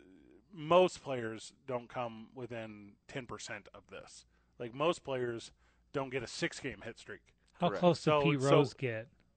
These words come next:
Speaker 1: uh, he had forty-four. So Pete Rose had
Speaker 2: That's
Speaker 1: forty-four
Speaker 2: it?
Speaker 1: and seventy,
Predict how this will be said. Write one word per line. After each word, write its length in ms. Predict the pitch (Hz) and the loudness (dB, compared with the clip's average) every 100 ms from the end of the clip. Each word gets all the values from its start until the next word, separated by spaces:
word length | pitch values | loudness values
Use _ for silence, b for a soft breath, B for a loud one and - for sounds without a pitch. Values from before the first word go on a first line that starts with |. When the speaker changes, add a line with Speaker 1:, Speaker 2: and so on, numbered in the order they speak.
| _ _ _ _ _ _ | _ _ _ _ _ _
Speaker 1:
uh, 200 | - 143 | -2 0
he 100 | 139 | 2
had 100 | 196 | 2
forty-four. 520 | - 240 202 185 110 - _ _ b _ | 4 2 2 -2 -4 -8 _ _ b _
So 160 | - | -6
Pete 180 | 147 185 | -2 0
Rose 200 | 196 185 | 2 2
had 60 | 139 | 2
Speaker 2:
That's 100 | - | 0
Speaker 1:
forty-four 400 | 175 139 147 175 | 0 2 2 0
Speaker 2:
it? 40 | |
Speaker 1:
and 100 | 160 | -2
seventy, 480 | - 170 151 151 135 | -2 -2 -2 -4 -6